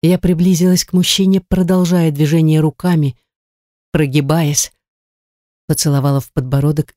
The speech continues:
и тут же отстранилась, чтобы он не успел меня поймать. Второй раз он мне не дал этого шанса и сорвал с меня топик, освободив грудь.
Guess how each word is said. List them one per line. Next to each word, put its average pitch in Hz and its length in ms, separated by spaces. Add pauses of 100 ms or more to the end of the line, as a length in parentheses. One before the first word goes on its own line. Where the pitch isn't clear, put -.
и - 60
тут 143 220
же 147 80
отстранилась, 147 760 (520)
чтобы - 340
он 175 160
не 185 100
успел 180 360
меня 170 240
поймать. 170 580 (1300)
Второй 196 400
раз 190 240
он 185 240
мне 185 160
не 156 240
дал 160 260
этого 175 240
шанса 190 480 (680)
и 185 60
сорвал 180 460
с - 100
меня 175 400
топик, - 440 (680)
освободив 139 640
грудь. 139 400